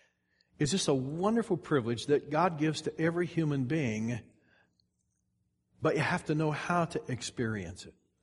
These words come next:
Every time I think about peace, I'm, I'm reminded of the gentleman of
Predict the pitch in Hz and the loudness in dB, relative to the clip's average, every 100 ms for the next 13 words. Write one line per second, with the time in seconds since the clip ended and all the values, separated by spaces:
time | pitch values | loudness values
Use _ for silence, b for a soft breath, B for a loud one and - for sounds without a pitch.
0 | b b 220 240 233 202 - 185 170 147 | b b 2 4 4 4 4 4 4 4
1 | 135 - 147 123 - 117 101 - B B | 2 0 0 0 0 -2 -2 -8 B B
2 | B 160 170 160 185 226 185 160 123 131 | B 4 6 6 6 6 6 4 6 2
3 | 110 - B B 131 180 208 185 170 160 | 2 -6 B B 4 8 10 8 8 6
4 | 131 120 | 4 2